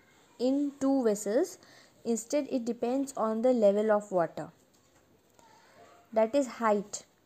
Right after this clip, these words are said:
up to which water is filled in the vessel. It does not depend on the amount, it depends on the height, uh, to which the water is filled.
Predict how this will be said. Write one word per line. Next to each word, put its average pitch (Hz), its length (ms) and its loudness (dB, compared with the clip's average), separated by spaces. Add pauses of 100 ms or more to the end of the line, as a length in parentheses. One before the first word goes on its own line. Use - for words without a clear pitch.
(280)
up 214 220 -4
to 240 100 -2
which 240 220 -4
water 196 320 0
is 196 240 -2
filled 175 260 -2
in 175 140 -8
the 185 60 -12
vessel. 180 440 -12
It 226 120 -8
does 254 160 2
not 247 240 -4
depend 233 320 -8
on 226 180 -6
the 277 180 -8
amount, 196 460 -6
it 220 140 -6
depends 247 400 -4
on 262 160 0
the 349 120 -2 (580)
height, 196 440 0 (480)
uh, 220 380 -2 (240)
to 240 120 -2
which 262 260 -4
the 220 180 -2
water 196 360 0
is 254 200 -4
filled. 170 360 -6